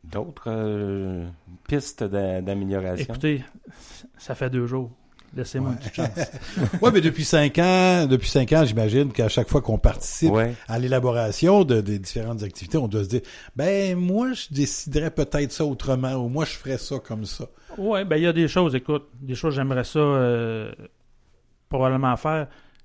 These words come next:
Speaker 2: sortir de notre zone de confort pour pouvoir faire, mettons, je sais pas, un spectacle, euh, qui serait bien populaire, puis qu'on aurait de la demande de nos membres. Si on nous le demande,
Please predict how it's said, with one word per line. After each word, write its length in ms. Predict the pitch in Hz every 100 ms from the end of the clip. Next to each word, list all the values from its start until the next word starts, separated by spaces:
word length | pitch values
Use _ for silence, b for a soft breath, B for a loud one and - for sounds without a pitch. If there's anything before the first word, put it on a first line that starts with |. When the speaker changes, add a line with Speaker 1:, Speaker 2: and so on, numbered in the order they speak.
| _ _ _ _ _
Speaker 2:
sortir 380 | - 135 - 170
de 60 | 160
notre 160 | 135
zone 180 | 143 147
de 60 | 127
confort 580 | 127 117 139 143 - - _ -
pour 140 | 127
pouvoir 380 | - 143 160 143
faire, 220 | - 170
mettons, 240 | 156 143 165
je 120 | 208
sais 120 | 208
pas, 240 | 160 135 147
un 120 | 156 160
spectacle, 580 | - 151 208 202 -
euh, 220 | 151 147 139 b b b b _
qui 120 | -
serait 160 | - 156
bien 160 | 156 170
populaire, 520 | 160 151 139 185 208 _
puis 120 | -
qu'on 340 | 147 139 135 143
aurait 160 | 143
de 80 | 147
la 80 | 139
demande 320 | 143 165 165
de 80 | 139
nos 200 | 147 135
membres. 280 | 139 156 127 - _ _ _ - _ _ _
Si 200 | - 175
on 80 | 180
nous 120 | 170
le 60 | 156
demande, 380 | 147 165 165